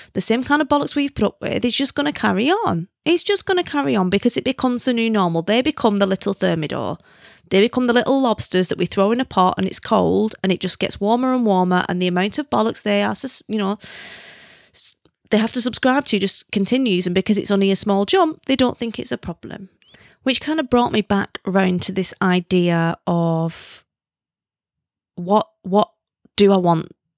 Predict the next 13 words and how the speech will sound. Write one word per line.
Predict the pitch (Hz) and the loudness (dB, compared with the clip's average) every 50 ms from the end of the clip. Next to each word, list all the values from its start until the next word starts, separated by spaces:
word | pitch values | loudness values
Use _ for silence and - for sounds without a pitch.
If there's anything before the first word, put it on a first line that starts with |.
| _ - | _ -2
her | - 202 185 170 | 2 2 2 2
to | 165 - - 170 | 2 0 0 2
learn, | 170 185 180 - - - - - | 2 2 0 0 -4 -8 -12 -8
right? | - - - 165 190 196 - - - - | -6 -4 -2 0 0 -2 -2 -6 -8 -4
From | - 196 196 185 | -2 -2 -2 0
this | 175 226 - - | 0 0 0 0
experience | 226 - - - - 208 190 170 165 170 151 143 | 0 0 -2 -2 0 2 2 2 2 0 -2 -2
that's | - - - - | -2 -4 -4 -2
happened, | - 190 165 - - 170 165 170 | -2 -4 -4 -2 -4 -4 -2 0
what | 185 202 214 - - _ _ - | 0 0 -2 -2 -6 _ _ -2
lessons | 190 190 202 196 - - 180 175 175 | 0 0 0 0 0 -2 -2 -2 -2
can | - - 190 180 | -2 -4 -2 0
I | 175 175 170 160 160 175 | 0 0 0 0 -2 -4